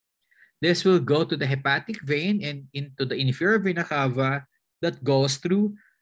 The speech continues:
the heart for oxygenation.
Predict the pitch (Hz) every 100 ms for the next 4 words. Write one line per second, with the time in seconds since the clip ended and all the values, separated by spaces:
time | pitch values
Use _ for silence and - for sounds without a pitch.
0 | _ _ _ - 131 123 127 135 _ _
1 | - 151 - _ _ - 139 143 139 -
2 | 120 107 107 98 -